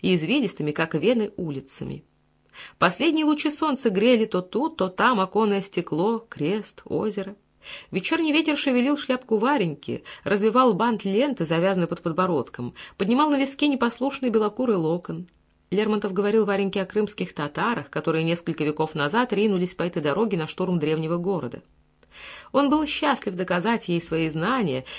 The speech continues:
и ощущал, что его чувства разделяют. Они спустились с башни в час вечерний и пошли в церковь, где слышалось однообразное пение монахов. «После этих минут, — напишет Лермонтов, —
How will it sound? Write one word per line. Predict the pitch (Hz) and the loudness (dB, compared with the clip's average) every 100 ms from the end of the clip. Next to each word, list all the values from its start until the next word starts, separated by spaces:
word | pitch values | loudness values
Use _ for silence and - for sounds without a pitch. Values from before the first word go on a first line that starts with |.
| - | -4
и | - | 0
ощущал, | 208 208 - 285 277 | 0 0 2 2 2
что | - 240 | 2 2
его | 226 | 2
чувства | 226 269 262 - 233 226 | 0 -4 -6 -4 -4 -2
разделяют. | 240 180 165 127 131 - - - - _ _ _ _ - | -6 -4 -6 -6 -8 -12 -18 -20 -20 _ _ _ _ 0
Они | 247 262 | 0 0
спустились | 262 240 269 247 208 | -4 -4 0 0 0
с | |
башни | 202 285 - 170 - | -2 -2 -2 -4 -6
в | - | -6
час | 220 226 - | -4 -4 -6
вечерний | 196 - 262 226 | -8 -4 -2 -2
и | - 208 | -4 -6
пошли | 196 - 196 | -6 -6 -10
в | |
церковь, | - 214 214 190 | -4 -4 -2 -6
где | 175 190 | -4 -4
слышалось | - 226 202 190 175 | -4 -4 -2 -4 -2
однообразное | 175 170 170 214 196 | 0 0 0 0 -2
пение | 180 180 175 | -2 -2 -2
монахов. | 156 139 139 - - - _ - | -4 -6 -10 -12 -20 -20 _ 0
«После | 240 269 | 0 2
этих | 262 247 | -2 0
минут, — | 262 262 320 - - | 0 0 -2 -6 -6
напишет | 151 - 175 | -6 -4 -4
Лермонтов, — | 165 139 131 135 - | -2 -2 -4 -8 -12